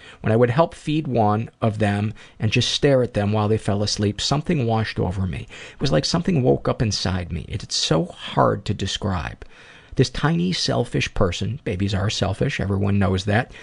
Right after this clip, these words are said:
that's how they survive, "was content. I had made them content. They were not thankful or rewarding me in any way, but I knew they were satisfied. And I guess the knowledge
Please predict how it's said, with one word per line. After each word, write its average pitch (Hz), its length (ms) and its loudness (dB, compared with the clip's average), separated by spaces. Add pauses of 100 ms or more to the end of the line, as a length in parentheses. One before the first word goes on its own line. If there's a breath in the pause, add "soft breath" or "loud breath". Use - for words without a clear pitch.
(140 loud breath)
that's 101 160 0
how 95 160 2
they 98 100 2
survive, 104 580 2 (380 loud breath)
"was 156 160 4
content. - 600 -2 (380 soft breath)
I 143 120 4
had 143 160 2
made 143 260 4
them 139 160 2
content. - 680 -4 (420 loud breath)
They - 100 2
were 175 100 4
not 196 160 0
thankful 131 720 -2
or 131 140 0
rewarding 117 580 4
me 104 120 2
in 98 100 0
any 101 240 0
way, 98 260 -2
but - 180 -6
I 139 120 2
knew 147 280 2
they 143 140 0
were 139 140 0
satisfied. 131 800 -4 (360 loud breath)
And 139 120 2
I 127 40 6
guess 175 240 -2
the 180 120 0
knowledge 104 520 0